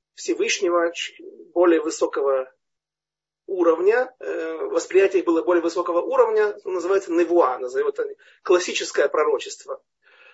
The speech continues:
Ну, а потом Хумаш, понятно. Не потом, а выше всего Хумаш. Как бы все элементарно, да, ничего нового не сказал, наверное. Но, <clears throat> э,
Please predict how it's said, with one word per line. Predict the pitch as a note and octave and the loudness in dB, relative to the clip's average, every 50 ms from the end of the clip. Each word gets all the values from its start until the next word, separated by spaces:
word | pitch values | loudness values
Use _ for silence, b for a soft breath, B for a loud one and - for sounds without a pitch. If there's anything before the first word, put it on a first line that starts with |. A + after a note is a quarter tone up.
| b b _ | b b _
Ну, | F3+ G#3+ D#4+ | 4 4 4
а | E4 | 6
потом | - G3+ - A3 G#3+ | 4 4 4 4 4
Хумаш, | - - F3 - A3 G#3 F#3+ - - - - - | 4 2 0 2 2 0 0 -2 -6 -12 -8 -8
понятно. | - D#3 D#3 C3 - - _ - - _ _ _ _ _ _ _ | -6 -4 -4 -6 -8 -10 _ -20 -20 _ _ _ _ _ _ _
Не | B2+ B2+ | -10 -6
потом, | E3+ - D#3 - - - - - - | -4 -4 0 4 6 6 6 4 0
а | - B2+ | -10 -10
выше | C3 E3 - - - | -8 -6 -6 -6 -6
всего | - - - - D#3+ - - - | -8 -10 -12 -12 -12 -12 -12 -12
Хумаш. | - - - E4 D3+ - - - - - - _ _ _ _ _ _ _ _ _ _ _ _ _ _ | -10 -10 -10 -8 -8 -10 -12 -16 -18 -20 -20 _ _ _ _ _ _ _ _ _ _ _ _ _ _
Как | - B4 A4 | 8 8 10
бы | G#4+ G#4+ - - | 10 10 8 8
все | - - - F4+ E4 C#4 | 2 -6 -4 0 0 2
элементарно, | B3+ B3 C4 C4+ C4+ C4+ C4 C4 B3 A3+ - E3+ E3+ D3+ | 2 4 4 4 4 4 6 6 6 6 6 4 0 0
да, | D3+ F3+ F#3 F3+ | 0 2 2 2
ничего | F3 F3 E3+ F3+ E3+ - G#3 G3+ | 0 -2 -4 -4 4 4 6 8
нового | G3+ G3 F3+ E3+ E3+ | 8 6 6 4 2
не | E3+ | 0
сказал, | D#3+ - - F3 C#3+ C3+ A#2+ A2+ | -2 -4 -4 -4 -2 -2 -4 -4
наверное. | B2 A#2+ A#2 A#2 G#2+ - - - - - _ b b b b b b b b b b b b _ | -6 -6 -8 -8 -8 -10 -12 -16 -20 -20 _ b b b b b b b b b b b b _
Но, | - E3+ G3 A3 A3+ G#3+ G3+ G#3 - - A3+ G3 | 2 6 8 8 8 8 6 4 0 -4 -6 -6
<clears throat> | - - - | -6 -8 -4
э, | - C#4+ A#3+ A3+ G3+ F3+ E3+ D#3 E3 F3 E3+ E3 E3 - - | 2 4 6 6 6 6 4 0 -2 0 0 0 0 -2 -4